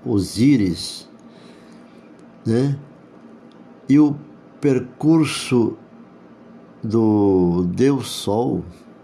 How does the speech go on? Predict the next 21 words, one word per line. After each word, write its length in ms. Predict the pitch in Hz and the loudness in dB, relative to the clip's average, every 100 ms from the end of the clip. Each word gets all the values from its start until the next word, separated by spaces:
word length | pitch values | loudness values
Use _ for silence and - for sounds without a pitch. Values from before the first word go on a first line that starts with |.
| - - - - - - - - - - - - - - - - - | -20 -20 -20 -20 -20 -20 -20 -20 -20 -20 -20 -20 -20 -20 -20 -14 -4
na 180 | 110 | -4
sua 260 | 107 120 107 | -2 -2 0
morte 560 | 92 98 117 131 110 110 | 0 0 -2 -4 -4 0
e 80 | |
renascimento, 760 | 101 104 107 - 107 98 110 107 | 0 0 -2 -4 -2 0 0 0
e 80 | 92 | -4
todos 440 | - 127 147 131 | -2 -2 0 -4
os 120 | 90 | -4
dias 260 | 92 127 123 | 0 0 2
referendavam, 1300 | 123 - 104 107 107 101 92 92 104 135 151 170 220 - - - - - - - - | -2 -2 -2 0 0 0 -2 -2 -2 -4 -2 -2 -4 -10 -20 -20 -20 -20 -20 -20 -8
era 300 | - 147 156 | -4 0 0
o 80 | 151 | 0
objetivo 680 | 147 139 131 143 - 135 131 | 0 0 0 -2 0 2 2
final 520 | - 143 120 120 120 | 0 -2 0 -2 -4
pelo 240 | 127 123 | -4 -4
qual 360 | 120 113 127 - - - - - | -4 -6 -6 -8 -14 -20 -20 -16
destinavam 800 | - 104 - 123 123 127 104 95 | -12 -10 -4 -2 -2 -2 -4 -4
as 160 | 98 101 | -4 -2
orações 580 | 107 107 101 - 104 98 | -2 -4 -6 -4 -2 -2
dos 220 | 98 - | -4 -6
fiéis. 480 | - 104 95 92 | -4 -2 -2 -6